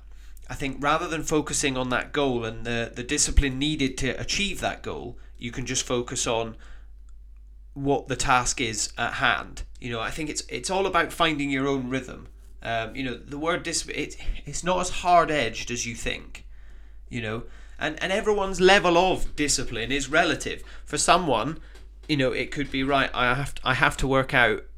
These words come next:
uh, five, five days a week, or, "I need to work for eight hours a day." You know, I've got, I've got eight hours worth of work I, I need to get done, and I need to do it between this hour and this hour," when actually you probably could do a little bit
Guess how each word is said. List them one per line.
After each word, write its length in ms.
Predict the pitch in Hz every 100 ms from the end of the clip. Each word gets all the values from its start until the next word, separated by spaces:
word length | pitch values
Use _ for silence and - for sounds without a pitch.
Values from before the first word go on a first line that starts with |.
| -
uh, 280 | 117 117 104
five, 540 | - - 143 139 131 120
five 560 | - - 147 139 127
days 220 | 127 120
a 40 | 123
week, 240 | 123 -
or, 160 | 123 117
"I 120 | 127
need 240 | 139 143 -
to 80 |
work 400 | 127 156 131 -
for 100 | - -
eight 180 | 127 -
hours 340 | 123 117 110
a 60 | 113
day." 360 | 117 85 - - - - - - -
You 120 | 117
know, 120 | 120
I've 160 | 120 -
got, 200 | 110 -
I've 140 | 127
got 140 | 123 147
eight 140 | 135
hours 300 | 117 123 117
worth 180 | 127 120
of 140 | 110
work 320 | 123 120 113
I, 160 | 107 104
I 80 | 107
need 220 | 113 127 -
to 60 |
get 180 | 113 -
done, 200 | 123 117
and 120 | 104
I 80 | 107
need 220 | 127 127
to 80 | 123
do 160 | 123 120
it 160 | -
between 380 | 120 - 117 117
this 200 | 143 -
hour 260 | 143 135 123
and 100 | 127
this 180 | 123 -
hour," 300 | 90 76 - - - -
when 120 | 139
actually 320 | 131 - 120
you 120 | 113
probably 300 | 117 123 110
could 300 | - 120 113 - - - - -
do 160 | 123
a 20 |
little 240 | 120 120 107
bit 260 | 123 -